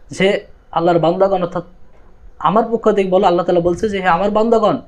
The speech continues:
তোমরা যারা নিজেদের প্রতি বাড়াবাড়ি করেছো, জুলুম করেছো, অতিরিক্ত চাপ দিয়েছো, কিসের ব্যাপারে? আল্লাহ তাআলার ব্যাপারে,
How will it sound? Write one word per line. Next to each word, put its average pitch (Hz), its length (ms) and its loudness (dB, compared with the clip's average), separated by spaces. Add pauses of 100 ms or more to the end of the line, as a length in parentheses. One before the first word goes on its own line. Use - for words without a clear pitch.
(920)
তোমরা 170 480 2 (520)
যারা 208 220 0
নিজেদের 226 440 2
প্রতি 277 200 2
বাড়াবাড়ি 269 420 2
করেছো, 226 420 2
জুলুম 202 400 2
করেছো, 226 380 4
অতিরিক্ত 262 540 4
চাপ 233 280 2
দিয়েছো, 196 540 0 (2000)
কিসের 202 260 0
ব্যাপারে? 196 300 0
আল্লাহ 190 320 -2
তাআলার 180 260 -2
ব্যাপারে, 127 280 -8